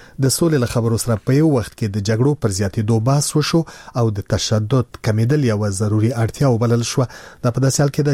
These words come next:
چې د دولت او طالبانو مرکچیان په قطر کې له نږدې دوه اونیو خبرو وروسته لا هم د سولې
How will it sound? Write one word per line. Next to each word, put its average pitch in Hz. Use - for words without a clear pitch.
چې 147
د 104
دولت 120
او 123
طالبانو 117
مرکچیان 107
په 117
قطر 151
کې 147
له 147
نږدې 143
دوه 156
اونیو 117
خبرو 113
وروسته 135
لا 110
هم 160
د 117
سولې 147